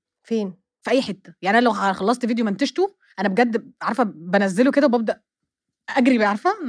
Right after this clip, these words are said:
Speaker 1: لا، بس خلي بالك عشان لو رميتيه ووقع الريتش ممكن يقع معاه. هل رو-، رميتي الفيديو كده وسبتيه، الريتش خلي بالك.
Speaker 2: أنا ما بصدق أنزل حاجة بجد. ما بصدق أنزلها. يعني أنا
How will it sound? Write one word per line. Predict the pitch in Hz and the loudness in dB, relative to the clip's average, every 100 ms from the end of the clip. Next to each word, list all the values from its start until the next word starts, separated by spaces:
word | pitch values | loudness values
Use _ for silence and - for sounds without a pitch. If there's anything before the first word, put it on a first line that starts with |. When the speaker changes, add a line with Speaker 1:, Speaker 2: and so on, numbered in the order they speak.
| 208 | 2
Speaker 1:
لا، | 247 | 4
بس | 226 | 4
خلي | - 262 | 2 4
بالك | 277 294 254 | 6 4 4
عشان | 202 240 | 2 4
لو | 254 220 | 4 4
رميتيه | 208 196 - 302 370 | 2 -2 -2 0 4
ووقع | 240 254 311 349 | 6 6 6 6
الريتش | 247 240 285 | 4 0 2
ممكن | 285 285 | 4 6
يقع | 285 | 6
معاه. | 277 214 175 _ _ _ _ _ _ _ _ _ _ _ _ _ _ _ _ _ _ _ _ _ _ _ _ - | 4 0 -4 _ _ _ _ _ _ _ _ _ _ _ _ _ _ _ _ _ _ _ _ _ _ _ _ -2
هل | 247 262 | 0 4
رو-، | 233 208 - _ - | 2 0 -6 _ -8
رميتي | 208 220 254 | -2 0 0
الفيديو | 254 254 233 254 226 | 0 0 0 0 2
كده | 269 262 | 4 6
وسبتيه، | 233 - - 269 311 - - | 4 0 -2 0 2 0 -2
الريتش | 214 247 269 - | 0 0 -2 -4
خلي | 269 262 | 0 2
بالك. | 285 254 208 | 2 2 0
Speaker 2:
أنا | 226 | -2
ما | 208 | -2
بصدق | 220 277 294 | -2 -2 -2
أنزل | 294 220 196 | -4 -6 -10
حاجة | - 190 | -12 -12
بجد. | 175 160 156 _ _ _ | -12 -16 -20 _ _ _
ما | 196 | -6
بصدق | 202 196 247 233 | -2 -2 0 0
أنزلها. | 190 156 180 165 | -2 -6 -10 -10
يعني | 160 180 | -8 -6
أنا | 208 226 | -4 -6